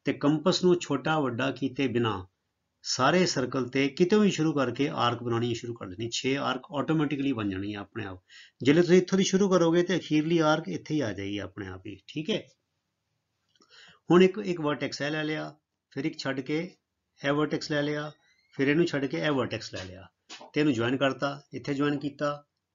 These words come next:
ਇੱਥੇ ਜੁਆਇਨ ਕੀਤਾ, ਇੱਥੇ ਜੁਆਇਨ ਕੀਤਾ ਤੇ ਇੱਥੇ ਜੁਆਇਨ ਕੀਤਾ। ਇਹ ਟ੍ਰਾਇੰਗਲ ਬਣ ਗਿਆ। ਤੇ ਕਿਹੜਾ ਬੱਚਾ ਬ-, ਬ-, ਬਣ ਗਿਆ? ਦੇਖੋ, ਸਾਫ਼ ਦੇਖਣ ਨਾਲ ਪਤਾ ਲੱਗ ਰਿਹਾ ਬੱਚਿਓ, The type of triangle formed is equilateral। ਇਹ ਇਕੁਈਲੇਟਰਲ ਟ੍ਰਾਇੰਗਲ ਹੈ because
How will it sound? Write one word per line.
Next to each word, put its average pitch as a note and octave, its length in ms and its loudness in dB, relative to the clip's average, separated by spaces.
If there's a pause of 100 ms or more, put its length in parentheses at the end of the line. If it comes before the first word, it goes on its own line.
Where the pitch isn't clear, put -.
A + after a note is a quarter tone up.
(100)
ਇੱਥੇ C#3 260 -6
ਜੁਆਇਨ C#3+ 260 2
ਕੀਤਾ, C#3+ 520 -4 (640)
ਇੱਥੇ C#3+ 240 -4
ਜੁਆਇਨ C#3+ 240 2
ਕੀਤਾ D3 500 -4 (260)
ਤੇ C3 80 -6
ਇੱਥੇ A#2 200 -6
ਜੁਆਇਨ G2+ 220 -8
ਕੀਤਾ। F#2+ 380 -18 (340)
ਇਹ C3 60 0
ਟ੍ਰਾਇੰਗਲ C#3 320 2
ਬਣ D#3 160 2
ਗਿਆ। D#3+ 240 0 (380)
ਤੇ C#3+ 120 0
ਕਿਹੜਾ F3 240 4
ਬੱਚਾ F3 280 2
ਬ-, F3+ 160 -4
ਬ-, D#3+ 260 -6
ਬਣ C#3+ 160 2
ਗਿਆ? E3+ 180 2
ਦੇਖੋ, D#3+ 180 0
ਸਾਫ਼ D#3 340 2
ਦੇਖਣ D3 240 0
ਨਾਲ D3 100 2
ਪਤਾ C3+ 180 0
ਲੱਗ G#2+ 160 -4
ਰਿਹਾ G#2+ 140 -4
ਬੱਚਿਓ, D3+ 440 -2 (720)
The D3 280 2
type F3 360 4
of F3+ 240 2
triangle C#3 380 2
formed B2+ 460 -2
is C#3+ 140 0 (260)
equilateral। B2 840 -2 (300)
ਇਹ C3 180 -4 (100)
ਇਕੁਈਲੇਟਰਲ D3 560 0
ਟ੍ਰਾਇੰਗਲ A#2+ 400 0
ਹੈ C3+ 60 0
because B2+ 580 0